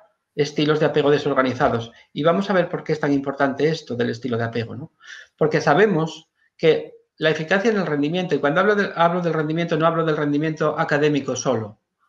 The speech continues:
hablo del rendimiento vital, de, de, de, del rendimiento en la salud, de, de ser capaz de, de gestionar nuestra propia vida, ¿no?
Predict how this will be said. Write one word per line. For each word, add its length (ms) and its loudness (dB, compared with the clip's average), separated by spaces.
hablo 240 0
del 140 0
rendimiento 560 -2
vital, 640 -2
de, 320 -4
de, 340 -2
de, 760 2
del 100 0
rendimiento 480 0
en 60 0
la 100 2
salud, 460 -2
de, 100 -2
de 300 -8
ser 160 -6
capaz 500 0
de, 400 0
de 120 -2
gestionar 460 -2
nuestra 280 -4
propia 300 -2
vida, 240 -4
¿no? 240 -12